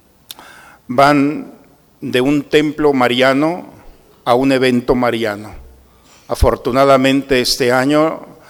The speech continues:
toda la jornada va a estar cimentada, concretada en la palabra de María. Se levantó y fue presurosa a las montañas de Judá. Ese es el texto que tiene como fundamento la reunión.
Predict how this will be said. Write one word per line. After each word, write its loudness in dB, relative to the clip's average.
toda 4
la 0
jornada 2
va 2
a 2
estar 0
cimentada, -2
concretada 0
en 0
la 0
palabra 2
de -6
María. -6
Se -6
levantó -2
y -4
fue 0
presurosa -2
a -10
las -2
montañas -2
de -2
Judá. -8
Ese -2
es -4
el -4
texto -2
que -8
tiene -2
como -4
fundamento -2
la 0
reunión. -6